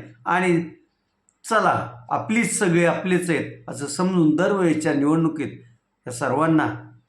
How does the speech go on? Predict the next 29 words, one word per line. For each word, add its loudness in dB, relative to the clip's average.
भरभरून 0
मतदान 0
करतं -6
आणि -2
निवडून 0
देतं -4
आणि -4
मग 0
हे -4
पठ्ठे -4
पुढची, -4
पुढची -2
निवडणूक 0
येईपर्यंत 2
आपल्या 0
मर्जीनं 0
काम 0
करत -2
राहतात. -4
हम 2
करे 0
सो 0
कायदा 2
या -2
पद्धतीनं 0
चालत 2
राहतात -2
आणि 0
मग -2